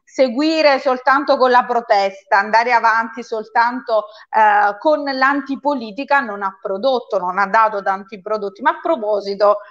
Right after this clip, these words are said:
ma ci sono grillini a Pomigliano? Ah, scusami, a Poggiomarino, Pomigliano sì.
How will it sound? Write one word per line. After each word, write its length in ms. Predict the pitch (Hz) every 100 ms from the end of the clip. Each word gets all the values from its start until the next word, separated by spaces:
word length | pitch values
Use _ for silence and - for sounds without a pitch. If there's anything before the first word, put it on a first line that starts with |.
| -
ma 120 | 202
ci 200 | - -
sono 260 | 233 269 262
grillini 500 | 214 214 220 214 190
a 60 | 190
Pomigliano? 680 | - 190 190 190 175 180 -
Ah, 180 | 233 226
scusami, 560 | - 247 208 196 190 190 _
a 120 | 220
Poggiomarino, 880 | 214 220 214 214 220 220 190 175 -
Pomigliano 420 | 196 190 208 202
sì. 300 | 190 190 -